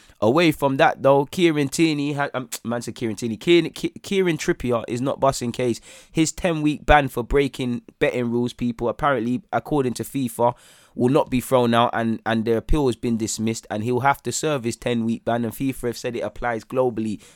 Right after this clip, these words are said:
not just in the Premier League. As you lot know, in December, he was suspended by the F A, but the ban was lem-, lifted temporarily in January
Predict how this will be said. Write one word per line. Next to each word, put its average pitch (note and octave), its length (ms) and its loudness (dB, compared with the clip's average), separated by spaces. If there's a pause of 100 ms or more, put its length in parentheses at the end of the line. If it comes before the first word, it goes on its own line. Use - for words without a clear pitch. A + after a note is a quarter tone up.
not A#2+ 200 -2
just - 240 -6
in A2+ 100 -2
the G#2+ 80 -2
Premier G#2+ 360 -4
League. A2+ 280 -6 (340)
As C3+ 220 4
you C3 60 -2
lot B2+ 180 2
know, C3 200 2
in A#2+ 100 0
December, B2 420 0
he A#2+ 160 -6
was A#2 140 -4
suspended A#2+ 580 -2
by A#2+ 160 4
the A#2 200 0
F - 180 -6
A, B2 180 0 (240)
but G#2 140 -2
the G#2+ 80 0
ban B2+ 340 0
was G#2+ 160 -4
lem-, A#2+ 240 0
lifted B2 540 -8
temporarily A#2 840 -2
in G#2 180 -6
January A#2 580 -2